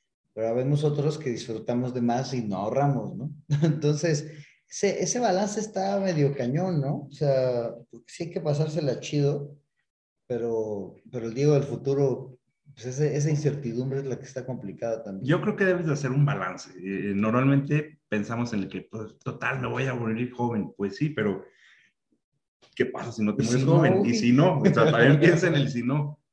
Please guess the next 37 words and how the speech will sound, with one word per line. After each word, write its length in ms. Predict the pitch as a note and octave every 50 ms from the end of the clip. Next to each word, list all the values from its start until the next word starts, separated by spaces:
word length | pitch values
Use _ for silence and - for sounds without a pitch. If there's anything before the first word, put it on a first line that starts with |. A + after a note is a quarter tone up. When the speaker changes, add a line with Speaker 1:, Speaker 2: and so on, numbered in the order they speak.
| _ _ _
Speaker 2:
Y 120 | B2 A#2+ A#2+
no 120 | B2 B2+
es 100 | B2+ -
tan 140 | D#3+ D#3 C#3+
difícil, 400 | B2 - A#2 B2 A#2+ - B2+ B2
digo, 280 | A#2 G#2 G#2+ G#2 G#2
créeme 320 | - A2+ A#2 A#2 C#3+ D3 C#3+
que 140 | - A#2 A#2+
es 120 | B2 -
como, 460 | - C#3+ C#3+ C#3 B2+ A2+ G#2 - - -
como 500 | A2 A2 A2 G#2+ G#2 G#2 G#2 G2+ F#2+ -
quitarte 460 | - G2+ - - A2+ A2 - - C3+
una 120 | C#3 C#3+
gotita 380 | C3 B2 A2 - B2 - C#3 C3+
del 100 | B2 B2
sudor 300 | - A2+ A2 A2+ A#2 C3
de 40 | C#3
la 120 | B2+ -
frente 560 | - A2+ A2 A#2 - - - C3 C3+ - - _ _ _ _
de 120 | G#2+ A2 G#2+
ahorita 400 | G#2+ G#2+ A#2 A#2+ - - E3 -
que 100 | - G#2+
puedes 240 | - A#2 A#2+ A#2
trabajar, 640 | - G#2 G#2 G2 - - G2+ A2 D3 D#3+ - - - _ _
separar, 800 | - - A#2 A2 - A2+ A2+ A2+ B2 C3+ C3+ C3 - - - - _ _ _ _
eh, 240 | G#2+ G#2+ G#2+ G#2+ G2 -
una 300 | A#2 C3+ D3 D3+ D3 D3
pequeña, 560 | - B2 - B2+ C3+ C#3 C#3 C#3 - - -
pequeña 480 | - A#2+ A2+ - C#3 D3 F#3 G#3 G3+ D3+
cantidad, 540 | C3 B2 A#2 A#2 A2 G#2+ G#2 A2 C3+ D#3 D3
bueno, 260 | B2 A#2+ A#2+ A2+ - -
una, 340 | A#2 A#2+ C3 D3+ D#3 C#3 B2
o 80 | B2
una 180 | C#3 D3+ D3+ -
cantidad 440 | C#3 B2+ A#2 - A2 A2+ A#2+ A#2 -
que 100 | C#3 C3+
sea 260 | - C#3 C3+ C#3+